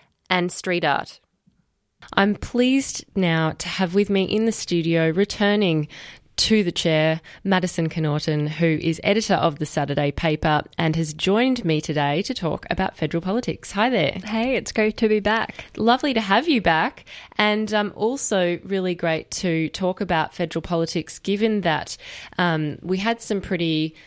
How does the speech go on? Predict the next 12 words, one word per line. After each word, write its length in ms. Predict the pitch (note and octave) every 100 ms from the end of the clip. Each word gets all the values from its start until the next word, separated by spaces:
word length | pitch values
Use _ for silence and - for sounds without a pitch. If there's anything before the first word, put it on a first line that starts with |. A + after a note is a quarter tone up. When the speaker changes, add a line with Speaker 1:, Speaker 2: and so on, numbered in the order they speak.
| -
Speaker 1:
major 500 | F3 F3 E3+ F3 E3+ -
events 400 | D#3+ D#3 D3 -
happening 440 | F3+ F3 F3 E3
over 300 | D3 D3+ D3+
summer, 540 | - D#3+ D3 C#3+ C#3 -
which, 400 | D#3 D#3 - -
um, 300 | C#3+ C#3 C3
I've 320 | - D3 D3
discussed 500 | - - D3+ D3 -
on 100 | D3
this 120 | C#3
show 480 | D3 - D#3 C#3 C#3+